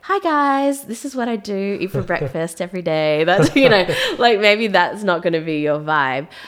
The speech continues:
Speaker 1: But also you have to pick, there are lots of platforms out there. You don't necessarily have to go on TikTok if that's not something that you feel is, um, is conductive or how you wanna express
Speaker 2: Yeah, yeah.
Speaker 1: yourself. And it might be the case where, "Actually I really wanna develop my Bandcamp."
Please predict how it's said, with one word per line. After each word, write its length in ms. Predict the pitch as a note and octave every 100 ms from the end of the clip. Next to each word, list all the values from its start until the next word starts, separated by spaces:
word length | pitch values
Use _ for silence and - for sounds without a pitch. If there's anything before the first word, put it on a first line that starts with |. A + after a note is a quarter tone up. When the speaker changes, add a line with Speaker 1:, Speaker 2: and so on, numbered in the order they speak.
| -
Speaker 1:
But 380 | - G3 D3+ C#3 -
also 320 | G3 A3+ A3+
you 160 | F3+ F3
have 140 | F#3
to 100 | F#3+
pick, 420 | F#3 F#3+ - - -
there 180 | F3 F3
are 60 | E3+
lots 280 | E3+ - F3
of 60 |
platforms 580 | - F#3 - F3 E3 E3+
out 220 | C3 G2
there. 260 | C3 A2 B2
You 100 | D3
don't 220 | D#3+ C#3
necessarily 380 | D#3+ D#3+ E3+ D#3+
have 180 | E3 -
to 80 | D#3+
go 220 | C3 B2+
on 100 | C#3+
TikTok 500 | - - - C#3 C#3+
if 120 | C#3+
that's 260 | C#3+ - E3
not 220 | C#3+ -
something 340 | - - C#3+
that 160 | C#3+ -
you 140 | C#3
feel 540 | C#3 - C3+ C3 C3 C3+ - - _ _
is, 420 | D3+ C#3+ C3+ -
um, 600 | B2 C3 B2 A#2+ B2 - - _ _ _ _ _ _ _ _ _ -
is 320 | E3+ C#3+ -
conductive 1400 | F3+ D3+ D3 D3+ - _ _ - D#3+ - - D#3 C#3+ C#3+
or 280 | C#3 C3+ A2
how 180 | D#3 D3+
you 180 | C#3+ C#3
wanna 160 | C#3 B2+
express 380 | D#3 C#3+ D3
Speaker 2:
Yeah, 120 | F3 D#3
yeah. 40 |
Speaker 1:
yourself. 540 | B2+ C3 B2+ C3+ - -
And 220 | D3+ C#3
it 120 | D#3
might 240 | D#3 D3 -
be 80 | D3
the 100 | C#3+
case 420 | E3+ C#3+ - -
where, 100 | C#3+
"Actually 360 | A#2 - -
I 40 | D3
really 260 | D3+ D3+
wanna 200 | C#3+ C#3+
develop 360 | C#3+ C#3 C#3 -
my 120 | C#3+
Bandcamp." 580 | C#3+ C#3 D3 - C3